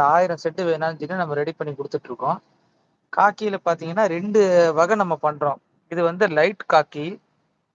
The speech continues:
அடுத்தது பாத்தீங்கன்னா டார்க் காக்கி. இப்ப பெரும்பாலும் பாத்தீங்கன்னா இதுதான் பயன்படுத்துறாங்க, அதிகமா வந்து இந்த காக்கி தான் பயன்படுத்துறாங்க.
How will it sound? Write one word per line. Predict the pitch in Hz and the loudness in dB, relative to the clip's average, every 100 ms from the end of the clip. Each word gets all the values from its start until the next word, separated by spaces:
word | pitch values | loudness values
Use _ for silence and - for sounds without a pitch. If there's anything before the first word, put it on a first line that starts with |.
| _ _ - | _ _ 0
அடுத்தது | 175 190 196 | 0 2 -2
பாத்தீங்கன்னா | 165 156 165 208 | 0 -4 -4 0
டார்க் | 165 160 160 - | 4 4 2 -4
காக்கி. | 131 - 123 _ - - _ _ _ _ _ _ _ | -6 -8 -20 _ -20 -20 _ _ _ _ _ _ _
இப்ப | 175 180 190 190 | 2 4 4 2
பெரும்பாலும் | 180 208 208 214 220 | -2 0 6 4 4
பாத்தீங்கன்னா | 185 170 180 220 | 0 -2 -2 -2
இதுதான் | 180 175 208 202 175 | -2 -2 0 0 0
பயன்படுத்துறாங்க, | 165 165 156 151 151 143 | -2 -2 -6 -2 -2 -2
அதிகமா | 147 180 196 190 | -6 -8 -4 -2
வந்து | 160 165 | -2 -6
இந்த | 180 160 165 | -6 -2 0
காக்கி | 165 165 165 | 0 -2 -2
தான் | 175 160 | -4 -2
பயன்படுத்துறாங்க. | 151 151 143 - 131 123 | -6 -6 -10 -6 -8 -4